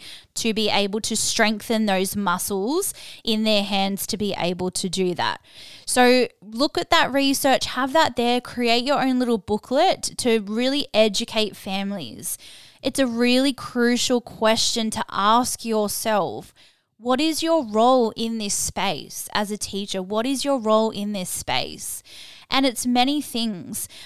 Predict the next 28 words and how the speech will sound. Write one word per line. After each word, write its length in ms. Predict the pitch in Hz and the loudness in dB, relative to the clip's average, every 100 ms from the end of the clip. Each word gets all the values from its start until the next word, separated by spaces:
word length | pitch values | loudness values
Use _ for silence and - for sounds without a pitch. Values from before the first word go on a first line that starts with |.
| - | -2
but 200 | 240 - | -2 0
one 240 | 214 233 | 0 0
of 120 | 277 254 | 0 -2
the 140 | 240 - | -4 -6
most 560 | 214 214 226 277 - | -6 0 2 2 0
important 680 | 285 254 - 220 226 254 220 | -2 -2 -4 -2 0 -2 -4
things 320 | 240 214 208 | -6 -6 -6
is 140 | 214 - | -6 0
that 220 | 196 208 | 0 0
you 340 | 202 240 285 - | -4 -2 -2 0
are 240 | 240 240 | 2 2
the 160 | 233 220 | 0 -6
professional. 960 | - 220 - 175 - - 208 - - - - - - | -6 -10 -8 -6 -6 -6 -8 -12 -16 -20 -20 -20 -10
You 420 | 220 254 269 294 | 0 2 2 2
are 200 | - 247 | 2 2
the 100 | 233 | 0
one 240 | 226 214 | -2 -2
that 140 | 214 208 | -2 -2
has 260 | 214 220 | 0 0
done 240 | 202 202 202 | 0 -2 -2
all 260 | 254 285 | 0 0
the 120 | 302 320 | 2 0
training 600 | - 240 233 233 226 226 | 4 4 6 2 0 0
and 180 | 208 | -2
the 60 | 220 | -2
years 380 | 202 226 233 233 | -2 0 2 0
required 640 | 233 - 208 208 208 208 - | -4 0 2 4 4 2 2
on 340 | 240 302 277 | 4 4 4